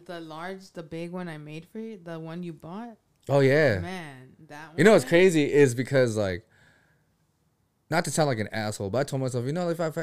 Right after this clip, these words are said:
Speaker 2: if I see something cool, like, I'll buy it, right? Like, you
Speaker 1: Yeah.
Speaker 2: know, I'm gonna support no matter what. And I was, like, looking around to see what I was gonna s-, settle with.
Speaker 1: Uh-huh.
Speaker 2: But I was like, "Oh, shit, I like this one."
Speaker 1: <laughs>
Speaker 2: I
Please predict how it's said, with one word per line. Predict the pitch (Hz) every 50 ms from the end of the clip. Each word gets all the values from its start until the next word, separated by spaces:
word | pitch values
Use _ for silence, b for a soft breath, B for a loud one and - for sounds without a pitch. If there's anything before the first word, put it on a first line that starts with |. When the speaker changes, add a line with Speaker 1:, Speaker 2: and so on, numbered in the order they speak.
| 131 -
Speaker 2:
if | 127 117 -
I | 147 147
see | - - 139
something | 135 143 131 120 117 95
cool, | 104 110 98
like, | 82 -
I'll | - 85
buy | - - 73 67
it, | - - -
right? | - - - - -
Like, | - -
you | 92 -
Speaker 1:
Yeah. | 107 104
Speaker 2:
know, | 95
I'm | 95 107 120
gonna | 123 123 113
support | - 107 95 - 117 101
no | 98
matter | 95 92 90 85 90
what. | 90 101 107 101 - - b b b b b b b b b b b b b b _ _ _ _ _ -
And | 110 104
I | 110
was, | 117 113
like, | 107 101 101
looking | 104 104 113 120 123 120 - 135 123 87
around | 120 113 101 101 98 104 113 123 139 143 147 -
to | - -
see | - - - 123 127 131
what | 123 123 113
I | 110
was | 110 104
gonna | 110 101 98
s-, | 90 - - _ _ _
settle | - - - 117 113 123 143 160 170 170
with. | 190 208 220 233 226 _ _ -
Speaker 1:
Uh-huh. | 208 214 202 185 175 175 180 185 214
Speaker 2:
But | 127 143
I | 160
was | 156 147
like, | 135 120 -
"Oh, | 220 269 240 151 113
shit, | - - - - 285 330 226 - - -
I | - 403
like | 370 - 415 415
this | - - - -
one." | 123 113 110 110 233 254
Speaker 1:
<laughs> |
Speaker 2:
I | 285 302